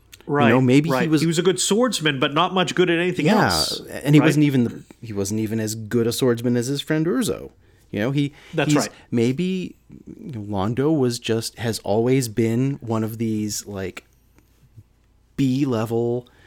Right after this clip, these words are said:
Speaker 2: kind of movers within the, within the Centauri court, uh, who
Speaker 1: Right.
Speaker 2: thought more
Speaker 1: Right.
Speaker 2: of himself than necessarily he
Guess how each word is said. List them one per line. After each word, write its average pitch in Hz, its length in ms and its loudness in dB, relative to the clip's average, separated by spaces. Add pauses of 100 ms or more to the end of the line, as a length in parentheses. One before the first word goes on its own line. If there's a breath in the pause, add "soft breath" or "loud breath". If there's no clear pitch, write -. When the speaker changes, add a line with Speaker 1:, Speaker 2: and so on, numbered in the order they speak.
(220 soft breath)
Speaker 2:
kind 117 280 0
of 113 160 -2 (280 soft breath)
movers 123 720 2
within 117 320 0
the, 117 400 -2 (100)
within 110 260 -6
the 117 100 -2
Centauri 117 800 -2
court, - 560 0 (440 loud breath)
uh, 95 360 -4
who 123 120 -10
Speaker 1:
Right. 127 220 0
Speaker 2:
thought 123 400 0
more 120 300 2
Speaker 1:
Right. 127 100 6
Speaker 2:
of 120 60 0
himself 131 600 -2
than 120 280 -2
necessarily 117 760 -2
he 113 300 -8